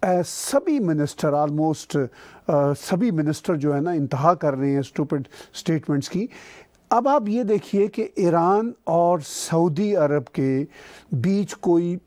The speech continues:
backdoor diplomacy चल रही है, चूंकि अमेरिकन चाह रहे हैं, सीधी सी बात है। और वैसे भी दुनिया के देश, भारत और पाकिस्तान का मसला ही क्यों ना हो, देश तो चाहेंगे कि अगर चीज़ें बातचीत से resolve हो सकती हैं,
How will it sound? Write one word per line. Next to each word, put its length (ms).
backdoor 640
diplomacy 580
चल 220
रही 220
है, 100
चूंकि 220
अमेरिकन 460
चाह 200
रहे 140
हैं, 280
सीधी 260
सी 180
बात 220
है। 360
और 160
वैसे 340
भी 220
दुनिया 340
के 140
देश, 440
भारत 440
और 80
पाकिस्तान 460
का 100
मसला 280
ही 60
क्यों 180
ना 60
हो, 220
देश 300
तो 100
चाहेंगे 440
कि 100
अगर 180
चीज़ें 420
बातचीत 380
से 240
resolve 340
हो 100
सकती 400
हैं, 160